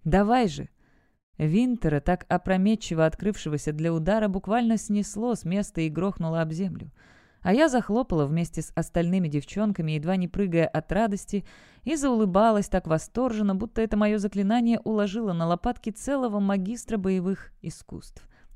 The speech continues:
"Сука ты чешуйчатая!" прохрипел Винтер на удивление весело.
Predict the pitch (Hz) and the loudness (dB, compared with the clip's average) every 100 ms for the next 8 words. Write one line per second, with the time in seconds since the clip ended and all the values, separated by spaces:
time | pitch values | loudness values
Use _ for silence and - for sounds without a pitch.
0 | - - - - 294 - - 147 - 170 | -20 -20 -18 -10 -8 -6 -4 -4 -4 -8
1 | - 196 135 - - 123 123 - - - | -6 -4 -4 -6 -4 -2 -2 -6 -20 -16
2 | - 165 - 175 170 151 143 208 175 135 | -2 -2 0 -2 2 0 2 0 0 -2
3 | 143 147 160 180 180 196 147 101 - - | -2 -2 0 0 0 0 -2 -6 -8 -10